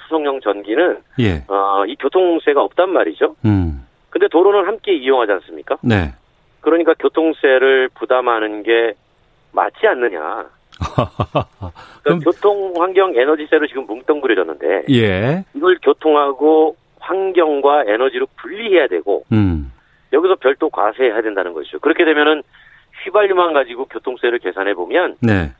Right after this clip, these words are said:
Speaker 1: 아, 리터당 약 한 백팔십이 원에서 이백칠 원 정도 수준이 되고요.
Speaker 2: 예.
Speaker 1: 수송용 전기도 이 비슷한 수준에서, 어, 이른바 교통세,
Speaker 2: 음.
Speaker 1: 어, 필요하다라는 얘기가 나오는 겁니다.
Speaker 2: 네.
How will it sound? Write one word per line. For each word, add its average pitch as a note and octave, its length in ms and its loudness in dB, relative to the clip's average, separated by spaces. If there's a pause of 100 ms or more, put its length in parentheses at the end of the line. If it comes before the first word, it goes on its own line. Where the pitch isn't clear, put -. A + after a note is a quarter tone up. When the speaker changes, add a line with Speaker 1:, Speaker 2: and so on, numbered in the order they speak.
(120)
Speaker 1:
아, G2+ 260 -4
리터당 C3 420 0
약 F#2+ 220 0
한 A#2 280 -4
백팔십이 - 960 -6
원에서 A2+ 320 -2
이백칠 - 560 -4
원 A3+ 180 0
정도 A2+ 300 0
수준이 F#2 380 -10
되고요. F#2+ 320 -2 (160)
Speaker 2:
예. G2 500 0 (440)
Speaker 1:
수송용 F#3+ 580 0
전기도 C3 720 -2
이 A#2+ 220 -14
비슷한 C3 420 -4
수준에서, A2+ 640 0 (580)
어, F2+ 240 -8
이른바 A2 240 0
교통세, A2+ 720 0 (100)
Speaker 2:
음. E2 440 -2 (160)
Speaker 1:
어, E2+ 140 -20
필요하다라는 A2+ 600 2
얘기가 F#2 320 -4
나오는 F#2+ 360 -4
겁니다. E2+ 400 -12 (280)
Speaker 2:
네. E2+ 540 -2